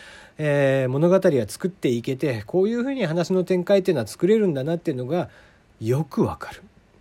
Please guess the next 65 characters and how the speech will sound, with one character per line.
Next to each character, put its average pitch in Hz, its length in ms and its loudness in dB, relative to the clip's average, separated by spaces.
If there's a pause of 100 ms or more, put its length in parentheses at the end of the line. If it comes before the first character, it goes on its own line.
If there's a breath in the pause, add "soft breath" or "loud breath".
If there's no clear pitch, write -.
(240)
う 101 60 -14
ん、 95 360 -10
ま 196 120 4
あ、 139 40 2
も 196 140 2
ち 330 100 0
ろ 285 120 2
ん - 20 0
ね、 214 120 -2
ラ 202 180 2
ジ 311 120 0
オ 147 60 2
っ - 40 -4
て 127 520 -6
結 247 160 -8
構 110 240 -4 (360)
媒 160 200 2
体 202 340 2
と - 180 -4
し - 40 -6
て 214 80 0
は - 60 -2
特 110 200 -6
殊 139 140 -8
で、 147 320 4 (360 loud breath)
そ 143 120 -10
の、 117 640 -4
パ 185 100 0
ー 175 60 0
ソ 196 100 -2
ナ 220 60 2
リ 202 80 2
テ 139 100 -4
ィ 117 80 -2
が 113 160 -8
い 127 100 -12
た 175 140 -2
と 160 100 -8
し - 100 -10
た 202 160 -2
ら、 208 280 4 (320 loud breath)
え 139 180 -2
ー、 113 40 -2
笑 180 280 4
い 311 60 4
屋 339 80 6
さ 370 160 2
ん 359 60 2
っ - 20 0
て 359 80 0
い 370 60 6
う - 20 4
の 294 80 0
が - 80 0
い 110 80 -6
た 139 80 -4
り 117 80 -2
す 113 140 -12
る 107 60 -4
ん - 20 -8
だ 92 100 -10
よ 135 80 -10
ね。 285 220 -4 (1000)
そ 123 100 -8
の、 113 380 -8